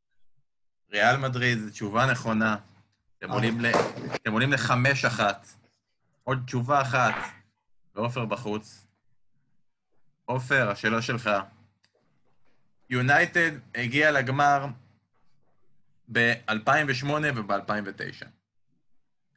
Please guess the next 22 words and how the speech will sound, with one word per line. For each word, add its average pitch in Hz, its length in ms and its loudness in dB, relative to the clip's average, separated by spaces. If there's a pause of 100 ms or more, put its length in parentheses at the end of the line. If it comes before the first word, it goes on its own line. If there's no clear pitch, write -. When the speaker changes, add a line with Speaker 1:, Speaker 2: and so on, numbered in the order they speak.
(200)
Speaker 1:
איזה 202 220 4
שחקן 147 540 0 (280)
פתח 139 420 2
באלפיים 143 420 2
ושמונה, 135 400 -2 (560)
אבל 123 200 2
לא 196 160 4
פתח 127 300 -2
באלפיים 95 380 -4
ותשע? 87 380 -10 (520)
רוני, 190 500 -2 (480)
קאריק, 160 540 2 (400)
טווס 160 580 0 (240)
או 113 80 -6
ריין 113 220 2
גיגס? 80 460 -18 (4000)
מי 185 100 -2
פתח 143 500 0
באלפיים 120 300 2
ושמונה 123 220 -2
נגד 104 240 -4
צ'לסי, 202 460 -2